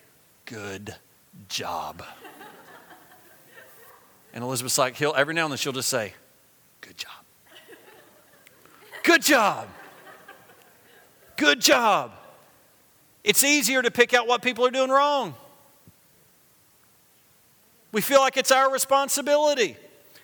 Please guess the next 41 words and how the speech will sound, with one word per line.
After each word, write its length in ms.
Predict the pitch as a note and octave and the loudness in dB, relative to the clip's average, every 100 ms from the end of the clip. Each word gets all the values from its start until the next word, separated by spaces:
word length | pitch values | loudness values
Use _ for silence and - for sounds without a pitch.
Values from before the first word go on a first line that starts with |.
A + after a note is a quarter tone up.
| _ | _
Ten-to-one. 880 | - B3 C#4+ D4 C#4 C#4 C#4+ C#4+ F#3+ - - | -2 2 2 2 0 0 2 2 0 -8 -10
You 120 | A3+ | -2
know, 120 | B3+ | 0
if 100 | A#3+ | 0
you've 200 | C4 B3+ | -2 -4
read 340 | G#3+ C4 C4+ A3+ | 2 4 4 0
the 80 | A#3 | 2
love 300 | A#3 C4+ B3 | 2 2 2
languages, 600 | C4+ C4+ C#4 A#3 C#4 A#3 | 0 0 -2 -4 -2 -2
it 140 | A#3+ | -2
talks 340 | B3 C4+ C4+ | 2 2 0
about 220 | A#3+ B3+ A#3+ | 0 0 0
you've 140 | A3+ | 0
gotta 260 | C4 C4 B3+ | 2 2 0
fill 360 | - C4+ C4 | -2 0 0
your 240 | B3+ B3+ B3 | -2 -4 -2
spouse's 600 | - B3 B3+ B3+ C4 F#3+ | 2 4 4 0 -6 0
love 360 | B3 C#4+ D4 | 2 4 2
tank. 500 | - C4 A#3+ G#3+ - - _ _ _ _ _ _ _ _ _ _ _ - | -2 0 0 -2 -10 -18 _ _ _ _ _ _ _ _ _ _ _ -4
Same 440 | - B3+ C4+ C#4 | 2 4 2 0
thing 220 | C4+ C4+ | 0 0
in 140 | C4+ B3+ | 0 2
relationship. 800 | B3 B3+ C#4+ - B3+ - C4 A#3+ | 2 4 2 0 0 0 0 0
You 80 | |
gotta 280 | A3+ C4+ C4+ | 4 4 4
fill 260 | B3+ C4+ C4+ | 0 2 2
their 160 | C4 | 4
affirmation 720 | C4 C4+ C4+ C#4 C#4+ D4 C#4 C4+ | 2 2 0 2 2 2 -2 0
tank 480 | B3 A#3+ G#3+ - - - _ - _ | 2 2 -2 -8 -18 -20 _ -20 _
because 280 | B3+ C4 B3+ | 0 2 2
there's 200 | C#4 A3 | 0 -2
gonna 260 | C#4+ E4 F4 | 4 4 4
be 180 | D#4+ D#4+ | 2 0
a 60 | |
critical 460 | - C4 C#4 C4+ A#3 | 2 2 2 -2 -2
time 300 | A3 A#3 A3 | 2 2 2
in 80 | G#3 | -2
your 120 | F#3+ | -2
relationship, 640 | F#3+ F#3+ F#3 F3+ C#3+ F3+ | 2 2 0 -2 -2 -2
I 60 | E3 | 0
promise. 640 | - G3 E3 B2+ - - | 4 2 2 -4 -8 -8